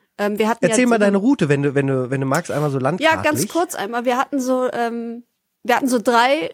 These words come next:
Speaker 1: äh, Ziele, in der wir, in denen wir residiert haben. Wir waren am Anfang lange in Tokio, dann waren wir in Kyoto und dann in Osaka. Und
Speaker 2: Mhm.
Speaker 1: von da aus haben wir auch immer wieder so Tagesausflüge gemacht. Und so kam es dann halt, dass wir auch irgendwie in Nara und Hiroshima waren und irgendwie, äh,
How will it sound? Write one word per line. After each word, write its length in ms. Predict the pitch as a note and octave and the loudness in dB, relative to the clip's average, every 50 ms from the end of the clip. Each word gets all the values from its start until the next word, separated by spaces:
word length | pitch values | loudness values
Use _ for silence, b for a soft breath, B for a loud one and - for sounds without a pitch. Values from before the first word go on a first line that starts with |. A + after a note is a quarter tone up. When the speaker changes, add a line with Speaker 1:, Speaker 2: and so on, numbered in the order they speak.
| B3 A#3 - _ | -12 -16 -10 _
Speaker 1:
äh, 380 | - B3 A#3+ A#3 A3+ A3 - - | -4 -4 -2 -4 -4 -8 -10 -8
Ziele, 580 | - - - C4 C4 C#4+ D4+ E4 E4 D#4 C#4+ - | -8 -4 -4 -2 -2 0 0 0 0 0 0 -2
in 240 | B3 B3+ B3 A#3 A3 | -2 -2 -2 -2 0
der 240 | A#3 A#3+ A#3 A3+ A3 | 0 0 0 0 -2
wir, 240 | A#3 A#3 A#3+ - | -4 -4 -2 -2
in 140 | - A#3 G#3+ | -2 -2 0
denen 180 | A3 A#3 B3 B3 | 0 0 2 2
wir 100 | A#3 A3 G#3 | 2 2 2
residiert 500 | G#3+ G#3+ A#3 F#3+ F#3+ A3+ C4+ C4+ - C#4 | 2 0 0 0 2 0 0 0 0 0
haben. 220 | C#4+ C#4+ C#4 C4+ | 0 0 0 0
Wir 100 | B3+ G#3+ | 0 0
waren 160 | A3 G#3+ G#3+ | 0 -2 -2
am 100 | G3+ - | -2 -4
Anfang 320 | A3 A3 A3 - A#3 A3 A3 | -4 -6 -4 -4 -4 -2 -2
lange 240 | G#3 G#3 G#3+ G#3+ | 0 0 0 0
in 100 | G3 F#3+ | -2 -2
Tokio, 520 | F#3 - B3+ B3+ B3+ - C#4+ C4+ C4 C4 A#3+ | -2 -2 -4 -4 -2 -2 0 2 2 2 2
dann 300 | G#3+ G#3 G#3 G#3 G3+ G3 | 0 0 -2 -2 -2 -2
waren 200 | G3+ G#3 G#3 G3+ | -2 -2 0 0
wir 80 | G#3 | -2
in 80 | G3 G3+ | -2 -2
Kyoto 500 | - - - A3 A3 A3 - A#3+ A3 F#3+ | -2 -2 0 0 0 0 0 -2 -2 -2
und 120 | G3 G3+ F#3+ | -2 -2 -2
dann 140 | F#3+ F#3 F#3 | -2 -2 0
in 80 | F3+ - | -2 0
Osaka. 640 | - A#3 C4 - - C#4 C4 - C4+ C4 C4+ D#4 F4 B B B B B B B B B | -2 -2 -2 0 -2 -2 -2 -2 -4 -4 -4 -6 -8 B B B B B B B B B
Und 120 | A3+ A3 | -6 -6
Speaker 2:
Mhm. 40 | G#3+ | -2
Speaker 1:
von 180 | - B3 A#3 | 0 0 2
da 180 | A3 G#3+ F#3+ A2 | 2 4 4 4
aus 180 | G#3 A#3 - B3+ | 2 0 0 0
haben 160 | A#3+ A3+ G#3 | 0 2 2
wir 80 | G#3+ | 2
auch 80 | G#3 G#3 | 0 0
immer 200 | G#3 G#3+ G#3 G#3 | 0 0 0 0
wieder 180 | G#3+ G3+ G3+ G3 | 0 0 0 2
so 100 | - G#3 | 0 -2
Tagesausflüge 1040 | F#3+ - F3+ G3 F#3 F#3+ F#3+ G3+ F#3+ - - - E3 E3+ - - - F#3 F3 E3+ E3 | -4 -4 -2 0 0 0 0 -2 -6 -6 -6 -6 -6 -6 -6 -6 -4 -4 -2 -2 -4
gemacht. 500 | - F3+ F3 D#3+ D3+ D#3 E3+ - - - F3+ | -4 -6 -6 -4 -6 -6 -8 -10 -12 -12 -10
Und 200 | G3 G3 - - | -10 -10 -10 -8
so 120 | - A3 | -8 -8
kam 240 | A3+ - A3 G#3+ A3 A#3 | -4 0 0 0 0 0
es 120 | G#3+ - | -2 -2
dann 160 | - G#3+ G3+ G3+ | 0 0 0 2
halt, 180 | G#3 G3+ G3+ | 0 0 0
dass 220 | G#3+ G3+ - - - | -2 -4 -4 -6 -4
wir 140 | D3+ A2 | -2 -2
auch 100 | F3 F#3+ | -2 -2
irgendwie 320 | G#3 G3 G3+ F#3+ - A3+ A#3 | -4 -6 -6 -6 -8 -8 -8
in 120 | A3 G3+ | -6 -2
Nara 420 | F#3 F3+ F#3 G3 G3+ G#3 G3+ G3 F#3+ | 0 2 2 2 2 2 2 2 2
und 160 | G#3 A3 - | 0 -2 -2
Hiroshima 600 | C4 A3 - F#3+ F3+ - A#3+ A3 G#3 G3 G3 F#3 F#3 | -2 0 0 -2 -2 -2 -2 0 0 0 0 0 0
waren 400 | F#3 F#3 F#3+ G3 G3 G3 G3 - | 0 0 0 -2 -2 -4 -6 -8
und 200 | F#3+ G3+ F#3+ - | -8 -8 -8 -8
irgendwie, 540 | - G3 F#3 - - G3+ G3+ G3+ G3+ G3 G3+ | -10 -10 -10 -10 -10 -8 -6 -4 -4 -4 -4
äh, 340 | - - F#3 F#3 F3+ F#3 | -4 -4 -6 -4 -4 -6